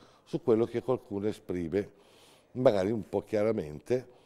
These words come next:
per esprimere il proprio pensiero, che non è detto che sia giusto e non è detto che sia condivisibile, però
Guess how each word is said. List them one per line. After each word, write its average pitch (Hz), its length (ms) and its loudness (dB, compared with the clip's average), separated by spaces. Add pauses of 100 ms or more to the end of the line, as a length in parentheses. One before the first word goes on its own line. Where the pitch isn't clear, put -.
(320)
per 180 160 4
esprimere 175 440 0
il 160 220 -4
proprio 87 420 -2
pensiero, 76 680 -10
che 190 120 -6
non 180 100 -2
è 185 40 0
detto 180 200 2
che 135 80 -8
sia 117 160 -2
giusto 87 600 -8 (460)
e 127 140 0
non 117 160 0
è 117 40 0
detto 135 200 0
che 117 80 -6
sia 113 140 -4
condivisibile, 80 840 -6 (380)
però 127 480 4